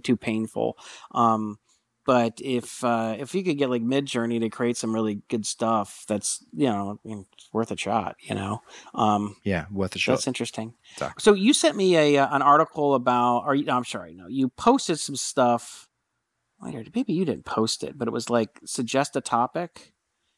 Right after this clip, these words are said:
Speaker 1: And there was a topic
Speaker 2: Yeah, oh, yeah.
Speaker 1: on, um, Eric Weinstein and, and the whole string theory debate and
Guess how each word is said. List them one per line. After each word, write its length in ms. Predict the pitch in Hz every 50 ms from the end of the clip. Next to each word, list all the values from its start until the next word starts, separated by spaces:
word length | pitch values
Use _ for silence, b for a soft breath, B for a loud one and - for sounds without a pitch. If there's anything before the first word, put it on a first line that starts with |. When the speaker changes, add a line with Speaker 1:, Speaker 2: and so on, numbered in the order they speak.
| _ -
Speaker 1:
And 120 | 135 131
there 60 | 135 139
was 120 | 135 131
a 60 | 139 127
topic 460 | - - 151 147 151 - 160 147 -
Speaker 2:
Yeah, 120 | 135 131 131
oh, 160 | 143 139 135 135
yeah. 160 | 135 135 127
Speaker 1:
on, 160 | 127 123 123
um, 360 | - 135 127 123 120 120 120
Eric 220 | 131 135 135 131 -
Weinstein 680 | - 123 120 123 127 131 - - 139 135 139 139 135 127
and, 200 | 120 113 113 117
and 200 | - 131 117 110
the 80 | 110 110
whole 640 | 107 - - 120 117 113 113 113 107 104 104 101 - - _ _
string 400 | - - - 131 123 123 123 120
theory 840 | - - 120 120 117 117 117 117 117 117 113 113 110 110 110 107 - _ _ _ _ _ _ _ _ _ -
debate 680 | 127 110 110 131 123 120 120 117 117 113 - - - -
and 520 | 113 107 104 104 104 104 101 101 98 95